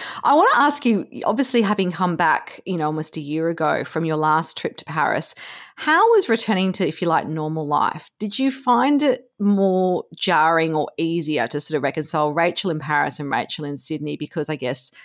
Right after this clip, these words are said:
less routine when you're away. It's all a bit of a fantasy. It's, you know, two weeks of your life. Is there ways in which you try to keep some of that Parisian magic this time round?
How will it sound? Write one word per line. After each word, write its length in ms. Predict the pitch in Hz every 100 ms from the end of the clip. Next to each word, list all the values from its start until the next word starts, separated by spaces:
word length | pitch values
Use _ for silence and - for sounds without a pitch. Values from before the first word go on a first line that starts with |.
| _
less 280 | - 127 -
routine 480 | 147 - 254 262 254
when 120 | 240
you're 120 | 226
away. 420 | 190 190 185 160
It's 140 | - -
all 160 | 135
a 60 | 139
bit 100 | 151
of 80 | 135
a 80 | 139
fantasy. 840 | - 196 202 185 - 180 165 -
It's, 420 | - - - - - _ - _ -
you 100 | 175
know, 140 | 127
two 260 | - - 151
weeks 240 | - -
of 80 | 156
your 100 | 156
life. 480 | 156 147 123 156 -
Is 140 | 202 214
there 120 | 214
ways 320 | 190 180 208
in 80 | 208
which 260 | 190 - 165
you 80 |
try 280 | 160 - 139
to 100 | 131
keep 240 | - - -
some 140 | 143
of 60 | 139
that 120 | -
Parisian 420 | - 143 143 143
magic 340 | 147 131 - 139
this 160 | -
time 280 | - 143 139
round? 460 | 143 147 135 -